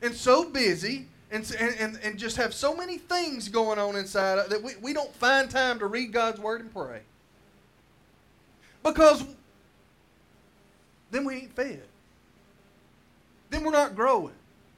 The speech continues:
Then we're not having fellowship with the Father. Then we're not in fellowship with fellow believers. And, and if that goes on long enough, then what?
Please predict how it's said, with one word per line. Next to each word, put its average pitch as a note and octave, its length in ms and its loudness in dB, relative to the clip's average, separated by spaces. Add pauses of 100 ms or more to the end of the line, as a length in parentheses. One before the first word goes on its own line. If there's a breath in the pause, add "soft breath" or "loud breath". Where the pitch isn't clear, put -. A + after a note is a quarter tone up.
(280 soft breath)
Then E4+ 200 2
we're E4+ 120 4
not D#4 180 6
having C4+ 300 2
fellowship C#4+ 600 0
with A#3 140 -4
the A3 60 -16
Father. B3+ 440 -2 (260 loud breath)
Then F4+ 220 0
we're F4 120 4
not D4 180 8
in C4 160 2
fellowship D4 580 4
with A3 160 -4
fellow B3 260 2
believers. A3+ 460 -2 (3250 loud breath)
And, C4+ 160 4
and C4 220 -2
if - 160 -2
that C4+ 180 6
goes C#4 260 8
on F#4 300 4
long C4 300 4
enough, A#3 360 0
then C4 240 -2
what? G#3 300 0